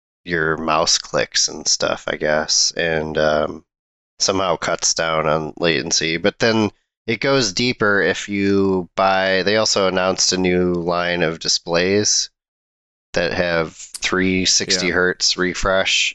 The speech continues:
Speaker 1: and they're, like, uh, esports specific displays that, um, have a certain G-Sync module in them too, I guess, and you can actually plug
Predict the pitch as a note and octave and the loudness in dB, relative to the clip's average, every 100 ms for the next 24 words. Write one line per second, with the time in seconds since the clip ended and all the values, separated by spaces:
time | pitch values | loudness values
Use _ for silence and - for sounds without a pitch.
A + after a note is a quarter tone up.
0 | - F2+ F2 F2 E2+ - _ _ _ _ | -2 -2 0 -4 -10 -16 _ _ _ _
1 | _ _ _ _ G2 F#2+ E2+ - _ - | _ _ _ _ 0 2 2 -2 _ -4
2 | F2 D#2 D#2 G#2 G#2 - G2 F#2 - - | 0 2 0 2 0 0 0 0 0 0
3 | - - _ - - F#2 - F#2 - F2 | 0 -2 _ -4 -2 0 0 0 -2 -4
4 | - F2+ - F2+ F2 F2 F2 F2 F2 E2+ | -4 -4 -2 0 2 2 2 0 0 0
5 | E2+ D#2+ D#2 D#2+ E2 _ _ _ _ - | 2 0 -2 -8 -12 _ _ _ _ -6
6 | G2 F2+ F2+ A2 F2 F2 D#2+ _ - F#2+ | -4 0 0 0 0 -2 -6 _ -6 -2
7 | G2 - B2+ C3 C3 C#3 C#3+ C#3+ C#3 C#3 | 0 2 0 0 0 0 0 2 2 2
8 | A2+ - C3+ D#3+ D#3+ E3+ E3+ - - F#2+ | 0 -2 0 0 0 0 0 0 2 0
9 | F#2 F#2+ - G2+ E2+ G#2 - G2+ - G2+ | 0 -4 -2 0 0 0 0 -2 -2 0
10 | G2 F#2+ | 2 0